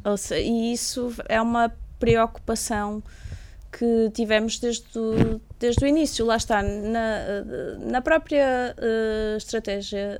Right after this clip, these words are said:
eh, cultural, eh, muitas conversas que nós, eh, tínhamos com diferentes, eh, com diferentes agentes da cidade, com os cidadãos, era muito à volta de o que é cultura,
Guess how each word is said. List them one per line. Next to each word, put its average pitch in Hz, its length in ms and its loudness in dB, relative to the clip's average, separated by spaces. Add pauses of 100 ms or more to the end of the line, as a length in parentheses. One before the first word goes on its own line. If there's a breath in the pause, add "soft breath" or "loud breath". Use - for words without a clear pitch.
eh, 190 500 -4
cultural, 190 680 -2 (260)
eh, - 220 -16 (720)
muitas 285 300 -2
conversas 254 500 -2
que - 160 -8
nós, 233 480 -2
eh, 208 600 2
tínhamos 190 580 -4
com 349 300 2
diferentes, 262 480 0
eh, 208 260 0
com 285 160 -2
diferentes 254 440 -2
agentes 202 400 -6
da 202 200 -6
cidade, 185 440 -2
com - 100 -4
os 294 100 -2
cidadãos, 214 540 -4 (560 loud breath)
era 220 160 4
muito 254 500 2
à 262 80 8
volta 262 400 2
de 254 640 0
o - 80 -2
que - 160 4
é 190 60 8
cultura, 262 640 0